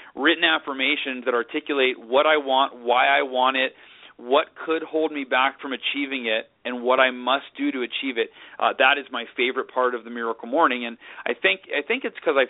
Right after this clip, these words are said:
figured out how to write affirmations in a way where they actually created results, where most, I think the problem is most people have tried affirmations and kinda given up on them because the way that they've been taught for, you know, for, I mean,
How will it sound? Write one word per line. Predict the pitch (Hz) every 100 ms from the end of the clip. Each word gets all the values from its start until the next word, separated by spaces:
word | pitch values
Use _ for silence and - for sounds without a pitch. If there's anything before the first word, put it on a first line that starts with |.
| -
figured | 143 139
out | 135 131
how | 131 135
to | 131
write | 127 139
affirmations | 139 139 131 139 - 139
in | 127
a |
way | 123 123 123
where | 127 123 117 117 - - - -
they | 131
actually | 131 151 - 147 135
created | - 139 135 131
results, | 117 110 127 131 113 -
where | 131 123 123
most, | 123 147 147 - _ _
I | 135
think | 139
the | -
problem | - 151 156 135
is | 120
most | 139 -
people | 139 131
have | -
tried | 147 147
affirmations | 139 135 143 135 - 135
and | 131
kinda | 135 127
given | 127 123
up | 190
on | 170
them | 135 127
because | 127 131 123 - - - -
the | 135
way | 143
that | 147 147
they've | 151 131
been | 123
taught | - 139 147 156 -
for, | 127 120 117 - _ -
you |
know, | 117 113 -
for, | 123 113 -
I | -
mean, | 113 110